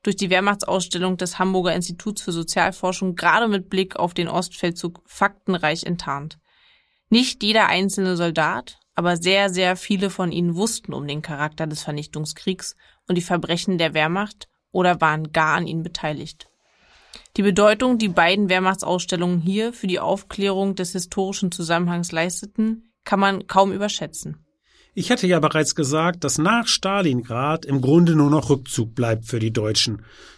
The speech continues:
Speaker 2: trotz Goebbels Ausrufung des totalen Krieges im Februar neunzehnhundertdreiundvierzig.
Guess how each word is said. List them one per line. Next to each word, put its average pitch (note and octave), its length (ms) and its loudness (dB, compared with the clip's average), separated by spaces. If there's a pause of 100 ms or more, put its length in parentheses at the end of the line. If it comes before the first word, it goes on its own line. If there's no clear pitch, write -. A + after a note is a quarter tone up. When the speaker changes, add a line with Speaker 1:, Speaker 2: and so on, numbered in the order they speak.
(100)
Speaker 2:
trotz F3 340 0
Goebbels B2 340 2
Ausrufung C3 600 0
des A#2+ 220 0 (200)
totalen C3 480 0
Krieges B2 540 2
im C3 120 -4
Februar B2+ 400 0
neunzehnhundertdreiundvierzig. A2 1300 -2